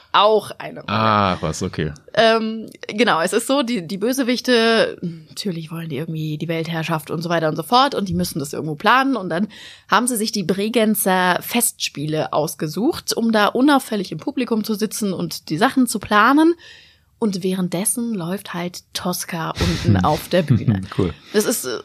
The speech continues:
Speaker 1: auch eine relativ lange Szene, also kann man auch immer noch bei YouTube sehen, so circa zehn Minuten lang. Und das Ding ist eben, dass diese Schauspieler, die da zu sehen sind, oder die Sänger vielmehr, ja, die Tosca spielen, das waren die, die damals für diese Festspiele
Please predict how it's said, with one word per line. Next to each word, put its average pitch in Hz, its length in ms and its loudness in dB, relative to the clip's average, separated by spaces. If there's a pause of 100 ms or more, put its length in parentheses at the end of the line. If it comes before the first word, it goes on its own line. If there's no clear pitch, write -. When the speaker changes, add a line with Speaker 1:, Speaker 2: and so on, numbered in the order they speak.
Speaker 1:
auch 208 320 2
eine 196 220 0
relativ 254 500 2
lange 254 640 2
Szene, 277 320 0
also 196 180 0
kann 208 160 -6
man 214 80 -4
auch - 140 -4
immer 208 160 -4
noch 202 100 -4
bei 185 80 -2
YouTube 240 320 -4
sehen, 220 160 0
so 190 100 0
circa 208 360 -2
zehn 262 260 2
Minuten 277 540 4 (180)
lang. 175 560 4
Und 277 380 2
das 190 120 -2
Ding 233 200 0
ist - 160 -8
eben, 233 300 2 (300)
dass - 220 0
diese 190 260 0
Schauspieler, 226 680 2
die 180 100 -4
da 175 180 -2
zu 180 140 -4
sehen 175 300 0
sind, 151 160 -2
oder 151 100 -2
die 151 140 -2
Sänger 160 340 2
vielmehr, 151 360 -6
ja, 165 280 0
die 202 160 -4
Tosca - 380 -8
spielen, 247 420 2 (320)
das 185 180 -4
waren 214 280 4
die, 240 180 2
die 233 140 0
damals 202 400 0
für - 100 -8
diese 196 220 -6
Festspiele 214 800 -4